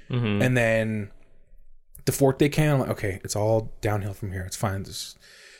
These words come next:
Speaker 2: get through this." And I didn't, I didn't work at all in this. I'm like, "Just leave me the fuck alone. I'm going downstairs."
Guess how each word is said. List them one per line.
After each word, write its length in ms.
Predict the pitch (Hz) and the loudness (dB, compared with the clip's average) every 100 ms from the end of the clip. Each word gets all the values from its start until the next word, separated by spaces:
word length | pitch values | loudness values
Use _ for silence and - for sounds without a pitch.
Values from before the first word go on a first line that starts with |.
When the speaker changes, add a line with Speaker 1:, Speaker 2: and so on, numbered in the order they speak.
| _ | _
Speaker 2:
get 160 | 127 123 | 0 4
through 180 | 127 117 | 4 6
this." 200 | 117 - | 4 2
And 80 | 117 | 2
I 40 | |
didn't, 300 | 131 135 - | 4 2 0
I 40 | 131 | 0
didn't 180 | 104 | 0
work 260 | 101 110 - | 2 2 0
at 120 | - - | -6 -2
all 240 | 104 110 110 | 2 4 2
in 80 | |
this. 160 | 110 - | 0 0
I'm 120 | 113 117 | 0 0
like, 200 | 98 - - - - - | -2 -6 -20 -18 -12 -12
"Just 220 | - - | -6 -2
leave 180 | 117 117 | 2 4
me 60 | 131 | 4
the 80 | 127 | 4
fuck 260 | - 127 | 2 4
alone. 540 | 123 110 113 113 110 120 | 4 4 4 2 0 -4
I'm 100 | 107 | 0
going 180 | 113 117 | 2 4
downstairs." 880 | 117 113 113 110 110 113 107 - | 2 2 2 4 4 4 2 0